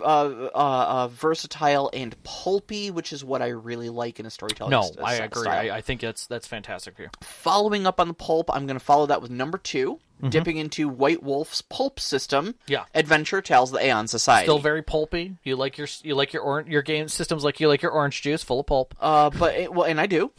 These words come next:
Speaker 1: Uh, uh, and the, uh, the, the, the thing I think I like the most about that is that it not only does it f-, have a pulpy feel like Savage Worlds does, but is literally set in the pulp genre in that it is, takes place in the twenties and thirties.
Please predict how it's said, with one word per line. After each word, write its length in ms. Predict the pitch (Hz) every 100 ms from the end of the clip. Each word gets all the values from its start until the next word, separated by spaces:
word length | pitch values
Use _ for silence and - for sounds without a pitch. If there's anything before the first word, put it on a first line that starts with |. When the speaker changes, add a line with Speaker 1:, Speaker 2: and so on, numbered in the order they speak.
| -
Speaker 1:
Uh, 40 |
uh, 720 | 147 147 147 143 - 151 151 151
and 320 | 170 165 160
the, 560 | 156 156 147 143 139 -
uh, 720 | 127 123 120 113 113 113 113 135
the, 340 | 120 117 101 151
the, 140 | 131 127
the 80 | 147
thing 220 | - 202
I 40 | 180
think 180 | 165
I 80 | 147
like 220 | 135 135
the 100 | 131
most 420 | 123 123 127 127 -
about 220 | 123 120
that 160 | 117 120
is 180 | 117
that 120 | 117 92
it 200 | 104 -
not 300 | 143 147 175
only 200 | 170 156
does 220 | 143 131
it 80 | -
f-, 140 | -
have 160 | - 143
a 60 | 127
pulpy 400 | - 131 120 113
feel 380 | - 240 233 170
like 120 | 143
Savage 320 | 143 135 -
Worlds 220 | 127 120
does, 200 | 131 123 - - -
but 100 | 156
is 100 | 147
literally 440 | 139 151 175 175
set 340 | 156 - 160 - -
in 280 | 180 170
the 60 | 151
pulp 440 | - 156 139 - 120
genre 720 | 120 143 143 139 120 110 104
in 100 | 131 127
that 80 | 117
it 100 | 113
is, 100 | -
takes 220 | 135 -
place 200 | 127 -
in 60 |
the 60 | 117
twenties 360 | - 120 110 -
and 140 | 110
thirties. 560 | 113 92 73 64 -